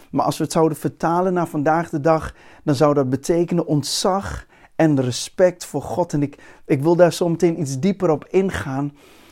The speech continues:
En mijn doel is ook gewoon, of het doel van deze morgen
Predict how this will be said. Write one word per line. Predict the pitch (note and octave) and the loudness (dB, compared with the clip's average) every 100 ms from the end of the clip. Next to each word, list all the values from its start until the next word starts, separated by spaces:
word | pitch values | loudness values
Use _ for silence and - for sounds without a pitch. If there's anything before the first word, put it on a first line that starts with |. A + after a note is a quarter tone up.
| - | -2
En | D#3 D#3 D#3 | 4 4 4
mijn | D#3+ D#3+ D3+ | 4 4 4
doel | C#3+ B3+ A#3 D#3+ | 4 4 4 2
is | D#3+ E3 | 0 0
ook | D#3 - | 0 -2
gewoon, | F3 D3 D3+ D3+ D3 - - | -4 2 2 2 -2 -10 -10
of | - C#3+ - - | -4 -4 -4 -4
het | C#3+ C#3+ | -2 -2
doel | D3 A#3 | 0 0
van | F#3+ E3 | 0 2
deze | D#3+ D3 D3 | 2 2 0
morgen | D#3 F#3 G#3 F#3 D#3 D3+ | 0 2 0 0 -4 -6